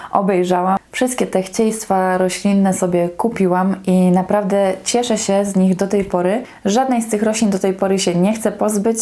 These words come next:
Em, no może z małymi wyjątkami, e, które polegają na tym, że te rośliny same ode mnie odchodzą,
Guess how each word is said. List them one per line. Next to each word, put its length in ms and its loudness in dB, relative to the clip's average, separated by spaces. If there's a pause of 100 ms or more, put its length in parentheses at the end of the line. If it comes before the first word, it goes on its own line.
(120)
Em, 960 2 (720)
no 160 4
może 320 2
z 60 -2
małymi 360 2
wyjątkami, 760 0 (500)
e, 200 0
które 240 -2
polegają 480 0
na 120 2
tym, 200 2
że 140 0
te 280 -2
rośliny 400 0
same 300 0
ode 200 2
mnie 180 2
odchodzą, 500 0